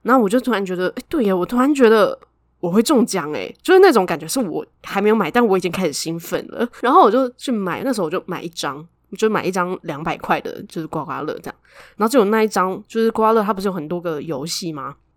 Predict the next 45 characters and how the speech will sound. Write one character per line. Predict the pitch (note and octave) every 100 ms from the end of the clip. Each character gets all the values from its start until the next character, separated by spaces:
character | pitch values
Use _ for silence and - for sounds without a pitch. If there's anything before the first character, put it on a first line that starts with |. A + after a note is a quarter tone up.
| _ -
我 |
就 | A#3+
所 | B3+ - G3+
有 | G#3 E3+
的 | E3
游 | D#3+ D#3+
戏 | - G#3 E3 - _ -
都 | F#3 F3
中， | - G3+ -
然 | F3
后 |
我 | F3
就 | F#3+
中 | - F3
了 | D#3+
两 | F3 -
千 | - F3 E3+
块 | F#3 D#3+
这 | - -
样。 | -
就 | A#3+
是 | B3+
那 | C4
个 |
是 | G#3 A3+
我 | E3+
就 | E3
是 | F#3
这 | F3+ F3+
辈 | F#3
子 | C#3+
就 | E3+
是 | E3+
刮 | F3
刮 | F3+
乐 | G#3 -
<laughs> |
中， | - - - -
中 | - G#3+ F#3
最 | A3 G3+
多 | G3
钱 | A3+ - F#3+ F#3 -
的 | G#3 - _ - - -
一 | F#3
次。 | - C4+